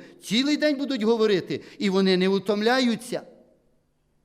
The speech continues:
І коли ти цим людям, які сидять в зібранні, починаєш про Бога говорити, раптом всі дружньо починають утомлятися. Чому?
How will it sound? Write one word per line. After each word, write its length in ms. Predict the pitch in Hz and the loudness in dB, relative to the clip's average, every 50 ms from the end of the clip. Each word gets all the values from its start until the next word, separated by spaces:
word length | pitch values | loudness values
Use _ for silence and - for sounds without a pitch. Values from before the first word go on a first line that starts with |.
| _ _ _ - | _ _ _ -8
І 100 | 214 202 | -8 -4
коли 240 | - 254 262 294 294 | -4 -2 -2 -2 -4
ти 160 | 294 302 285 | -4 -6 -6
цим 260 | 294 - 311 294 302 | -4 -4 -2 0 0
людям, 400 | 285 302 311 294 - 269 254 240 | 2 2 0 0 -2 -2 -4 -4
які 240 | 240 240 277 277 240 | -4 -6 -6 -8 -8
сидять 320 | - - 233 202 247 240 | -8 -10 -4 -4 -4 -4
в 40 | 185 | -4
зібранні, 420 | 175 254 269 196 233 240 226 226 | -6 -8 -6 -6 -6 -6 -6 -6
починаєш 460 | - - 185 - 220 233 226 214 202 - | -8 -10 -14 -12 -10 -6 -6 -6 -6 -6
про 200 | - 196 196 185 | -6 -6 -6 -2
Бога 360 | 170 247 247 220 220 214 180 | 0 2 2 4 4 2 2
говорити, 600 | 185 190 185 185 170 170 151 143 - - 127 - - - _ _ _ _ _ _ _ _ _ _ _ _ _ _ _ - | 2 2 2 0 0 -2 -2 -4 -6 -12 -16 -16 -18 -20 _ _ _ _ _ _ _ _ _ _ _ _ _ _ _ -12
раптом 420 | 131 135 156 147 - - 156 147 | -8 -6 -6 -6 -6 -8 -8 -8
всі 220 | 143 - - 196 156 | -8 -8 -10 -10 -8
дружньо 480 | 131 147 151 135 110 131 139 120 - - - - | -6 -6 -8 -8 -6 -8 -10 -10 -10 -14 -16 -18
починають 600 | - - - 139 127 113 113 113 110 107 - - - _ _ _ | -18 -12 -10 -8 -6 -4 -6 -6 -8 -10 -14 -20 -20 _ _ _
утомлятися. 760 | - 107 - 120 107 104 104 95 95 - - - - - - - _ _ | -16 -10 -8 -8 -6 -6 -8 -10 -12 -16 -20 -20 -20 -20 -20 -20 _ _
Чому? 340 | - - 165 151 135 113 | -10 -6 -6 -4 -4 -6